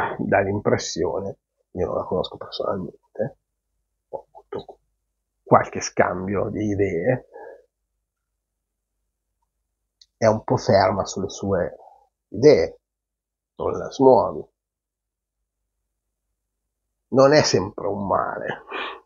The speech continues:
perché quando uno deve dirigere qualcosa, le sue idee le può dare, ok? Però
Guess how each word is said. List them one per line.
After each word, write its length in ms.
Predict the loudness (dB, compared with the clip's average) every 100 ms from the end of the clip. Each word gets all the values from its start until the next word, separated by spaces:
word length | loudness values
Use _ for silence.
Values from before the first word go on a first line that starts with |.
| _ _ _ _ -6
perché 260 | -4 -2
quando 400 | 2 2 2 -4
uno 260 | -4 -8 -14 _ _ _ _ _ _
deve 260 | -4 -2 -2
dirigere 600 | 0 2 2 2 0 4
qualcosa, 720 | 4 4 0 -4 -2 -2 -6
le 80 | -6
sue 220 | -4 -4
idee 320 | -4 -6 -10
le 100 | -10
può 160 | -12 -14 -6
dare, 260 | -6 -6 _
ok? 520 | -20 _ -8 -8 -12 _ _ _ _ _ -2
Però 320 | 4 6 4